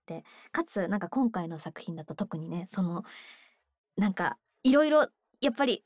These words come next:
あの、すいません、私がオタクだから、え、なんかいっぱいいっぱい、「あ、こうかもしれない」みたいなことをね、<laughs> 考察しながら、もしかしたら皆さんもそうかもしれないですけど、しながらね、たくさん聞いたりして、「いや、こうなのかな、こうなのかな」みたいな感じで、なんか、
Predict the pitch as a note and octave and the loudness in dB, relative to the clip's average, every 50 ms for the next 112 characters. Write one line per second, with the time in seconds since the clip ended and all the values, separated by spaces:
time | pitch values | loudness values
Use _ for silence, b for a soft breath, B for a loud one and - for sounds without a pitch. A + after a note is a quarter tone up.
0 | _ - A#3+ C4 B3 - - _ _ _ _ _ _ _ - - - C4+ C4+ B3 | _ 4 4 4 4 4 0 _ _ _ _ _ _ _ -10 -4 0 2 2 4
1 | A#3+ A#3 G3+ G#3 - B3+ - A#3 B3 A#3+ - C4+ - C4 B3+ B3 B3+ B3 - A3+ | 6 6 6 6 6 4 4 4 4 4 4 2 2 2 2 2 2 2 2 0
2 | G#3 F3+ - _ _ _ _ _ - C#4+ C#4+ - A#3 A#3+ C4 - D#4 C4+ B3+ - | -2 -2 -4 _ _ _ _ _ 4 6 8 8 8 8 8 8 6 4 4 4
3 | - D#4+ D#4 C#4+ B3+ A#3 B3+ A#3 - - C4+ C4 B3+ - B B B B B B | 6 6 6 6 4 0 -4 -4 -2 2 2 2 2 0 B B B B B B
4 | G#3+ G#3+ G#3+ - - _ - B3 A#3+ A3+ A3+ F#3 G3 G3 - A3+ G#3+ G#3 G#3 G#3+ | 0 0 -2 -2 -6 _ 2 2 4 4 4 4 4 4 4 4 6 6 6 4
5 | G#3 G3+ G3 F3+ - B3 - D4+ G4 F#4+ - E4+ D4+ D#4 - - - - B B5+ | 4 4 2 4 4 6 8 8 8 8 10 8 8 8 6 4 2 0 B -2
6 | B B - B3+ B3 B3 - A#3+ A#3+ - C4+ D#4+ - B B B B B - A#3 | B B 2 4 4 4 2 0 0 0 -2 -2 -2 B B B B B 0 2
7 | A#3+ A#3 A3 G#3 F#3 G3+ B B B B B A#3 E4+ - - G#4+ - - A3 F#3 | 2 2 2 0 0 -2 B B B B B 0 2 2 2 2 4 4 4 6
8 | G#3 A3+ B3 - - G3+ F3+ E3+ - A3 F#3+ - E3+ E3+ F3+ - F3+ F3 F3 E3+ | 6 6 6 6 4 0 0 2 4 4 4 2 0 -4 -2 -4 -2 -2 -2 -4
9 | E3+ - E3 F#3+ B B B B B B - G3+ G#3 G3+ F3+ F#3 F#3 G3+ A3+ A3+ | -4 -4 -6 -8 B B B B B B -2 0 2 2 2 2 2 0 0 0
10 | - - E3 - - - F3+ F3+ - - G3 F#3 - F3+ F3 F3 - - - - | -4 -8 -12 -10 -8 -8 -8 -6 -6 -6 -6 -4 -4 -4 -6 -6 -6 -8 -8 -8
11 | B B B B B B B B B - A3 G#3+ G#3 G#3+ G#3 - - A3+ A3+ A3+ | B B B B B B B B B -6 -6 -4 -4 -6 -6 -2 0 2 4 4
12 | A3+ G#3+ A3+ A3+ A3+ A3+ A#3 A#3+ B3 A#3+ - C4+ B3+ C4 B3 B3 B3+ - A#3+ A#3 | 6 4 4 2 2 2 2 2 2 2 0 0 0 0 0 -2 -2 -2 0 2
13 | B3 C4 C4 B3+ A#3 G#3 F#3+ E3+ F3 F3 - F3 F3 F3+ - F3+ F#3 F#3 F#3 - | 2 2 2 2 2 0 -2 -4 -4 -4 -4 -4 -4 -4 -4 -4 -4 -2 -2 -2
14 | - G#3+ A3 G3+ - F#3 F#3 F#3 | 0 -2 0 0 0 0 0 0